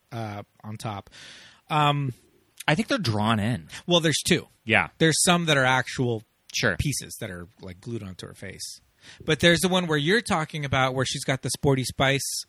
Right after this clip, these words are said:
Speaker 1: uh, the Scary Spice hair, the
Speaker 2: Yeah.
Speaker 1: two, like, big red buns,
Speaker 2: Mm-hmm.
Speaker 1: and those, she's got the Divine eyebrows that are, like, all the way up to her hairline, and those are, have, like, individual hairs,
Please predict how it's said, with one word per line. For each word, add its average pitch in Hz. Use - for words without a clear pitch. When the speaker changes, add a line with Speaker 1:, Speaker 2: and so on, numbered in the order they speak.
Speaker 1:
uh, 120
the 120
Scary 135
Spice 143
hair, 160
the 143
Speaker 2:
Yeah. 120
Speaker 1:
two, 151
like, 135
big 139
red 127
buns, 143
Speaker 2:
Mm-hmm. 123
Speaker 1:
and 139
those, 147
she's 143
got 139
the 143
Divine 123
eyebrows 143
that 123
are, 120
like, 117
all 123
the 123
way 123
up -
to 135
her 117
hairline, 135
and 135
those 147
are, 135
have, 127
like, 123
individual 127
hairs, 123